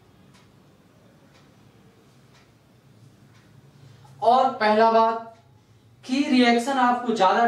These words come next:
टाइम तक तब याद रहेगा जब उसको आप रिटन में लिख लिख के याद कीजिए। जब भी आपको टाइम मिल रहा है जो इंपॉर्टेंट रिएक्शन है, कॉपी और पेन उठाया, उसको लिख लिया।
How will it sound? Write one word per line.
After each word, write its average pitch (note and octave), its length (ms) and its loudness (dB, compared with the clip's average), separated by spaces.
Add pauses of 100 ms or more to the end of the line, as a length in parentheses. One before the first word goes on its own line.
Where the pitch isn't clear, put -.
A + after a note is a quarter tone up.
टाइम G#3+ 200 -4
तक - 220 -6
तब G3+ 160 -2
याद F3+ 240 0
रहेगा E3+ 340 -4
जब G#3 280 -2
उसको A#3+ 380 -6 (140)
आप - 460 -2 (680)
रिटन A3+ 400 -2
में G#3+ 100 2
लिख G#3+ 220 2
लिख F3+ 200 -4
के D3+ 120 -6
याद C3 260 -4
कीजिए। A#2 300 -20 (1120)
जब F3 220 -2
भी G#3 140 0
आपको G3+ 260 0
टाइम F#3+ 280 -2
मिल F#3+ 160 -8
रहा F3+ 180 -2
है F3+ 220 -4 (420)
जो F3 160 -2
इंपॉर्टेंट F#3 480 0
रिएक्शन F3 420 -6
है, E3+ 120 -6
कॉपी E3+ 320 -2
और E3+ 180 -2
पेन E3+ 200 -8
उठाया, D#3+ 380 -2
उसको D#3 260 -10
लिख D#3 200 -8
लिया। - 200 -6